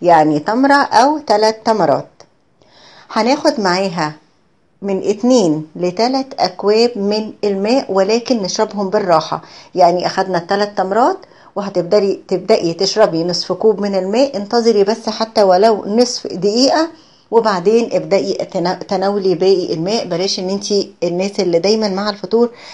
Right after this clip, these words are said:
تتناول ماء بسرعة قوي، ده بيكون من الحاجات اللي مش صح لل-، للمعدة نهائي.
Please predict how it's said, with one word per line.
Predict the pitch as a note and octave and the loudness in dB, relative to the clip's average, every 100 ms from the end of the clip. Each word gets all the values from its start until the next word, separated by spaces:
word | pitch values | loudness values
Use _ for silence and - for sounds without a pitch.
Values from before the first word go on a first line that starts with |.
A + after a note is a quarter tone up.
| - | -6
تتناول | F#3 F#3 F#3+ A3 G#3 | -4 -2 -2 0 0
ماء | F3+ G#3+ | 0 -2
بسرعة | F3+ - A3 G#3 | -2 -2 0 0
قوي، | A3+ A3 | 0 0
ده | G#3+ | 0
بيكون | G#3 G3 G#3+ A3 | 2 0 0 -2
من | F#3+ | -2
الحاجات | E3+ - E3+ G3+ G#3 | -2 -4 -2 -2 0
اللي | F3 | -2
مش | E3+ | -4
صح | - G3 - F#3+ | -2 -4 -2 -2
لل-، | F3 E3+ E3 D#3+ D#3 D3+ - | 2 2 2 2 2 2 0
للمعدة | F#3+ G3 F#3 F#3+ E3+ F3 F3 | -2 -2 0 -2 -2 -2 -4
نهائي. | F#3 F#3 F3+ - B3+ | -6 0 0 0 -6